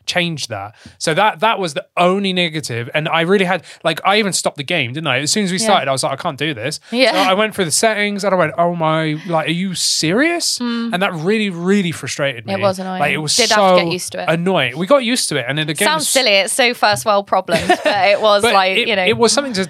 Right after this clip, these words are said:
Speaker 1: you know, be aware of. Like,
Speaker 2: Yeah.
Speaker 1: it was really frustrating. But you won't have that problem if you're playing Switch, I don't think, where you're playing it on each, 'cause I think you get the whole screen to yourself for
Speaker 2: Yeah,
Speaker 1: each,
Speaker 2: that's good.
Speaker 1: uh, player. Don't quote me on that. It might
Speaker 2: Mm.
Speaker 1: still split screen, but I don't think it would, because imagine playing on Switch Lite where it's split in the screen.
Speaker 2: Yeah.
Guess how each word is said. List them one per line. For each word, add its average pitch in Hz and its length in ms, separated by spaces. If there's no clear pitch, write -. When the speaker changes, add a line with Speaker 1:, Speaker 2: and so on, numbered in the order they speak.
Speaker 1:
you 190 80
know, 131 140
be 147 240
aware 131 400
of. 101 60
Like, 147 80
Speaker 2:
Yeah. 175 320
Speaker 1:
it 120 40
was 123 100
really 151 220
frustrating. 175 520
But 175 160
you 180 40
won't 220 160
have 208 100
that 196 120
problem 214 220
if - 120
you're 175 80
playing 175 340
Switch, - 500
I 139 60
don't 120 220
think, 127 380
where 139 120
you're 135 120
playing 143 280
it 135 100
on 139 180
each, 147 320
'cause 131 140
I 143 80
think 196 260
you 131 80
get 143 120
the 127 60
whole 147 220
screen 131 280
to 123 120
yourself 113 380
for - 180
Speaker 2:
Yeah, 285 220
Speaker 1:
each, - 340
Speaker 2:
that's - 180
good. 196 220
Speaker 1:
uh, 127 140
player. 113 360
Don't 170 160
quote 147 160
me 123 60
on 113 120
that. 120 180
It 127 60
might 139 180
Speaker 2:
Mm. - 20
Speaker 1:
still 127 180
split 127 240
screen, 110 220
but 123 80
I 131 60
don't 185 220
think 185 120
it 170 80
would, 170 300
because 147 220
imagine 165 260
playing 160 180
on 147 60
Switch 147 300
Lite 131 280
where 135 100
it's - 100
split - 260
in 131 140
the 127 60
screen. 127 380
Speaker 2:
Yeah. 208 440